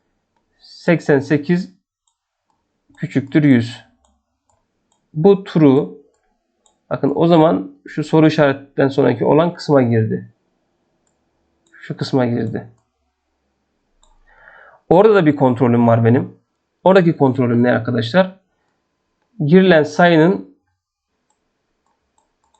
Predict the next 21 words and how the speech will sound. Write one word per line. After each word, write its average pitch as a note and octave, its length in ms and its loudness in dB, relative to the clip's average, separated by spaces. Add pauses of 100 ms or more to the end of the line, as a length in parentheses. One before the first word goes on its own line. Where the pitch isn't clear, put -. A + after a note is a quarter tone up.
(160)
çift - 220 -6
olması. A#2+ 600 -4 (1300)
Bu D3+ 120 -2
nedir F#3 160 4
arkadaşlar? C3 340 0
Bunun B2+ 100 -4
sonucu D3 220 -2
sıfırdır. C3 680 -4 (960)
Eşit - 280 0
eşit F3 360 -2 (800)
sıfır. - 540 -14 (340)
E, C#3 100 -2
bu D#3+ 60 0
da F3 140 4
doğru. B2 460 0 (1400)
O D#3+ 100 0
zaman C#3 440 0 (100)
şuraya C#3 400 -2
girecek. A#2+ 640 -4
Konsola C#3+ 420 -2
direkt D3 420 -2